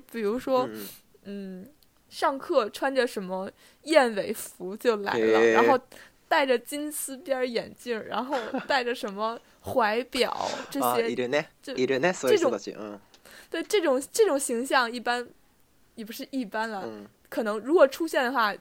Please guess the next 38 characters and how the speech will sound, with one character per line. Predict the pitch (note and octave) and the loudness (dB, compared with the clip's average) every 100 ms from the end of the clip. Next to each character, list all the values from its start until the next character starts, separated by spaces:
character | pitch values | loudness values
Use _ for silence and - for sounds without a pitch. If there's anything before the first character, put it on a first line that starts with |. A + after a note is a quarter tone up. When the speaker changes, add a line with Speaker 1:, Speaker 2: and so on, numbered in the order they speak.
| _ | _
Speaker 1:
就 | - G#3+ | -12 -12
比 | G3+ | -2
较 | B3 A#3+ | 0 2
容 | G3+ B3 | 0 -4
易 | |
出 | C4+ - C4 | -6 -6 -2
现 | B3+ G#3+ | -2 -2
在 | G#3+ G#3+ G#3+ | -4 -4 -6
那 | G#3+ G3 | -10 -6
个 | F3+ D#3 - - _ | -4 -4 -8 -16 _
文 | G#3 G3+ | -8 -6
科 | - C#4+ A#3+ B3 - | -2 0 0 -2 -6
Speaker 2:
そ | - E3 | 2 4
う | G2 | 4
だ | |
ね。 | A#2 B2+ | -2 -8
Speaker 1:
文-， | A3 G3 | -8 -6
文 | |
系 | A3 - C#4 | -6 -4 -2
的 | G#3+ | -2
男 | F#3+ F3+ | -2 -6
生 | A3 G3+ G3 | -2 -2 -4
身 | - G3 | -8 -10
上。 | G#3 E3+ | -10 -12
Speaker 2:
そ | - - | -8 -8
う | |
だ | G3 | -8
ね。 | |
Speaker 1:
对， | - | -10
对， | |
对。 | - - - - | -14 -16 -18 -16
Speaker 2:
ま | G3 A#3 | -2 0
あ、 | |
だ | D#3+ D3+ | 2 2
け | B2 | 2
ど、 | G#2 | 0
Speaker 1:
然 | A3+ C#4 | 0 2
后， | E4 E4 | 2 0